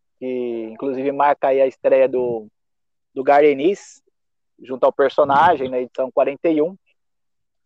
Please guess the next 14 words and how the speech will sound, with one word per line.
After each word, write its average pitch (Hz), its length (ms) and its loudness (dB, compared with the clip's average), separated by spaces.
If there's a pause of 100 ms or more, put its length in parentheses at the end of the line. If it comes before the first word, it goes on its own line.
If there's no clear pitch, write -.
(220)
E 196 640 2
a 202 140 4
H 254 220 2
Q 220 500 4 (300)
é 165 300 4
bem 135 460 0
melhor 190 340 6
que - 100 -8
o 151 40 0
filme, - 440 0
né? - 160 -14 (720)
Como 160 200 0
sempre, 127 440 0
né? 131 80 -16